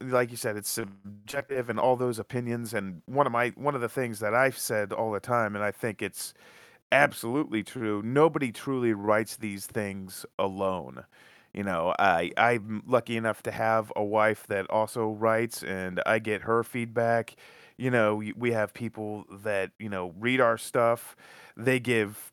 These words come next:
you know, they put in their two cents. And it really, you know, readers actually,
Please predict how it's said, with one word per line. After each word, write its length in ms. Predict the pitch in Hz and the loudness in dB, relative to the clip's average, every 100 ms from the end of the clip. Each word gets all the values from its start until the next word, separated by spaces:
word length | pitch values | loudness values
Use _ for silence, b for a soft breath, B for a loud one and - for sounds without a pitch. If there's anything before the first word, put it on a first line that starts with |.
| 123 | -4
you 100 | 113 | 2
know, 220 | 98 98 | 2 2
they 160 | 113 | 0
put 260 | 113 - 131 | 0 2 2
in 180 | 107 98 | 2 0
their 220 | 107 113 | 2 0
two 220 | - 127 | 0 -4
cents. 600 | 113 120 113 117 117 - - B B B B _ | -4 -2 0 0 -6 -10 -14 B B B B _
And 500 | 113 110 107 98 104 | 4 4 4 4 2
it 320 | 107 120 123 | 0 2 0
really, 500 | 123 135 123 117 107 - | 2 4 4 2 -2 -6
you 160 | 123 | -2
know, 340 | 110 98 101 98 | 2 2 2 -2
readers 880 | 120 120 160 143 117 110 104 - - - - | -4 2 2 4 2 2 -2 -8 -12 -20 0
actually, 720 | 113 120 - 117 110 104 98 | 2 4 0 -4 -2 -2 -4